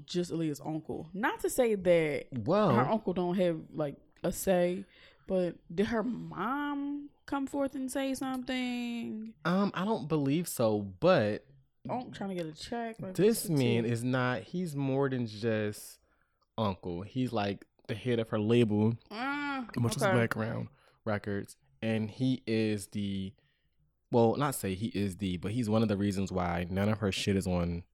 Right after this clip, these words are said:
Speaker 1: Uh,
Speaker 2: any
Speaker 1: Apple Music,
Speaker 2: platform.
Speaker 1: uh, anything.
Speaker 2: Any platform at all. Like, there are countless of artists outside of Aaliyah that won't ever, like, their albums that were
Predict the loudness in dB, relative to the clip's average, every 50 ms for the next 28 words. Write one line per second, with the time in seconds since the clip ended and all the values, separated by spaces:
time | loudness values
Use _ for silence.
0 | _ -6 0 4 6 6 6 6 4 4 4 4 4 4 4 4 6 4 4 2
1 | 0 -2 -4 -6 -8 -10 -10 -8 -8 -6 -6 -6 -8 -8 -12 -14 -14 -18 _ _
2 | 0 2 2 2 2 0 -2 -4 -6 -6 -10 -8 -6 -6 -6 -6 -6 -8 -10 -14
3 | -20 _ _ _ _ -8 -6 -4 -4 -4 -4 -6 -8 -10 -16 -20 _ _ _ _
4 | _ _ _ -6 -2 0 0 0 0 0 -2 0 2 2 2 0 -2 -4 -8 -14
5 | -20 -18 _ -4 -2 0 0 0 -2 -2 -4 -4 -2 -2 0 0 0 -2 -2 -4
6 | -4 -4 -4 -6 -4 -4 -4 -4 -6 -6 -4 -4 -4 -6 -8 -12 -18 _ _ _
7 | _ _ _ _ _ -6 -4 -4 -2 -2 -4 -4 -4 -2 -2 -2 -4 -6 -10 _
8 | _ _ _ _ _ _ _ _ _ _ _ _ -10 -8 -4 0 0 0 0 0
9 | -2 -4 -4 -2 -2 0 0 0 0 -2 -4 -4 -4 -4 -2 0 0 -2 0 0
10 | 0 0 0 0 -2 -2 0 0 0 0 0 0 0 0 -2